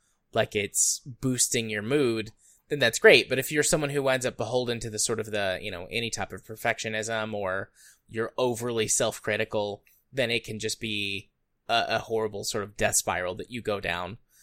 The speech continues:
'Cause you spend time on it and you're like, "Yeah, I'm making progress," and, "Oh my God, this is terrible. This looks bad. I gotta fix it." And then you spend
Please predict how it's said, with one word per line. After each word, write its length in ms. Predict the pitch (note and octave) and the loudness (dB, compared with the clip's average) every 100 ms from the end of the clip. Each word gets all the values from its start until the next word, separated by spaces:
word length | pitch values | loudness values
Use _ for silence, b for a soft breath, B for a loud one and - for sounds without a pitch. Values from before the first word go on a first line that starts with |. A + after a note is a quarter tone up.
| b b _ - - | b b _ -20 -6
'Cause 160 | A2+ | -4
you 60 | G#2+ | -2
spend 320 | - B2+ A2+ | 0 0 -2
time 320 | - A#2+ A#2 | 0 2 2
on 160 | A2 G#2+ | 2 2
it 140 | G#2+ | 0
and 80 | A2 | 0
you're 120 | A#2 | -2
like, 200 | A#2 A2+ | -2 2
"Yeah, 520 | G#3 A3 F#3 D3+ C3 B2 | 8 10 10 10 6 4
I'm 100 | D3 | 2
making 240 | F3 F#3 | 0 0
progress," 500 | F#3 F#3 F3+ E3+ E3+ | 6 6 8 8 8
and, 100 | C#3 | 4
"Oh 80 | C3+ | 2
my 140 | D#3+ B2 | 4 4
God, 260 | C3+ D#3 | 6 6
this 200 | A#2 - | 4 0
is 100 | B2 | 0
terrible. 400 | - D#3 D#3 G#2 | 2 6 6 4
This 160 | A2 - | -2 -2
looks 140 | C3 | -4
bad. 220 | - D3 | 2 4
I 80 | G#2 | 4
gotta 140 | A#2 A#2 | 2 2
fix 260 | C#3+ - | 0 0
it." 80 | G2+ | -4
And 80 | F#2 | -6
then 60 | G2 | -10
you 100 | F#2+ | -6
spend 320 | A2 G2 | -4 -6